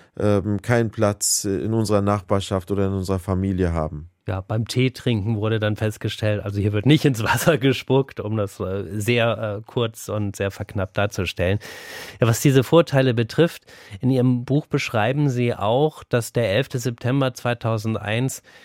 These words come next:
Speaker 2: so ein Wendepunkt war. Plötzlich wurde Ihnen und vielen anderen als, äh, Muslim anders begegnet nach den Terroranschlägen in den U S A.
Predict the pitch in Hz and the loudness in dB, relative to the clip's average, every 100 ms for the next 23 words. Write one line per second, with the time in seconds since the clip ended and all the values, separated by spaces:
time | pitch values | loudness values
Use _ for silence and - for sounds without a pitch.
0 | 113 - 127 120 117 151 143 107 - 107 | -20 -2 2 4 6 6 4 0 -4 -2
1 | 98 - 90 110 123 123 120 139 120 - | -2 0 0 0 0 -6 -2 -2 -2 -8
2 | - 110 95 _ - 123 127 123 117 139 | -20 -20 -20 _ -10 0 4 4 2 2
3 | 156 147 117 113 139 123 104 127 139 135 | 4 4 0 -2 0 0 0 2 2 2
4 | 131 113 110 117 - - 120 120 127 120 | 0 0 -2 -4 -8 -8 -4 0 0 -2
5 | - 127 131 104 127 127 - 113 107 110 | 0 0 2 0 0 0 0 -4 -2 0
6 | 135 - 123 120 117 - 120 - 117 120 | 0 2 0 2 -2 -2 -6 -2 0 0
7 | 107 117 - 117 117 113 107 107 104 110 | 0 -2 -2 -2 0 -2 0 -2 2 0
8 | 104 - 113 135 | 0 -2 2 2